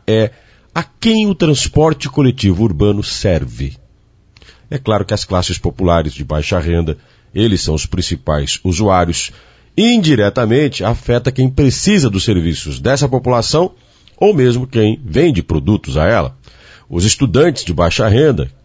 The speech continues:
que frequentam as escolas, quem procura o atendimento, por exemplo, na saúde pública. A classe média, a classe alta, os que têm melhor renda, tiram os carros da garagem,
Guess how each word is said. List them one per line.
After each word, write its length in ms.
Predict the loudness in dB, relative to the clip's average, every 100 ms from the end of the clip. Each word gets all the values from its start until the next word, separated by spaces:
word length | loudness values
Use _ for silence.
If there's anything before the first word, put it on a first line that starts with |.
| -20
que 80 | -6
frequentam 520 | -6 -2 -2 2 2
as 80 | 2
escolas, 760 | 0 0 2 2 0 -4 -12 _ _ _ -2
quem 160 | 0
procura 440 | 2 0 2 2 2
o 60 |
atendimento, 580 | 2 0 -2 0 0 0
por 200 | -2 0
exemplo, 600 | 2 2 0 0 0 0 -4 -20 _ _ -6
na 120 | -4
saúde 320 | 0 0 0
pública. 520 | -2 -6 -6 -8 -8 -10 -14 _ _ -20 _ _ _ _ _
A 60 | -6
classe 380 | -2 0 0 2
média, 500 | 2 2 2 2 0
a 60 |
classe 400 | 0 -2 0 0
alta, 320 | 2 2 0
os 80 | -4
que 100 | -4
têm 160 | -2 0
melhor 300 | 2 0 0
renda, 440 | 2 2 0 -4 -8 _ _ _ -2
tiram 280 | 2 2
os 140 | 0 -2
carros 380 | -2 -2 -2 -2
da 100 | 0
garagem, 540 | 2 2 2 0